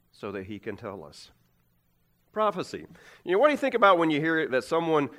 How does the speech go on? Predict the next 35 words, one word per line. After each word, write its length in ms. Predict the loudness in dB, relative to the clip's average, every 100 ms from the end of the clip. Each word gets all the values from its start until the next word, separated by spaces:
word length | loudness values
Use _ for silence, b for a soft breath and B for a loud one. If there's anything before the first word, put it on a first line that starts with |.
| B B
uh, 60 | -4
claims 400 | 2 4 4 0
to 120 | -2
be 220 | 0 2
a 100 | 2
prophet? 420 | 0 -2 -2 -4
"Yes, 220 | -4 -2 -2
I'm 140 | -4
a, 100 | -2
I'm 200 | -2 -2
a, 80 | -2
I'm 160 | -4 -4
a 60 |
prophet." 540 | -4 -4 -4 -6 -10 -18 b b b
I've, 220 | -6 -4 -8
I've 140 | -4
known 200 | -4 -4
people 420 | -6 -10 -10 -12 -12
in 180 | -10
modern 360 | -4 -2 -2 -4
churches 400 | -8 -10 -12 -16
today, 200 | -8 -6
"Yes, 240 | -4 -4
I'm 140 | -6 -8
a 60 |
prophet. 600 | -12 -14 -14 -16 -20 -20 -20 -20
I'm 80 | -20
a 60 |
prophet." 360 | -20 -20 -20 -20 -20 b b b -8
I've 80 |
often 300 | -6 -6 -8
wondered, 280 | -8 -8 -10 -16 B B B B B B B -18
uh, 80 | -18 -14
you 120 | -10
know, 240 | -8 -10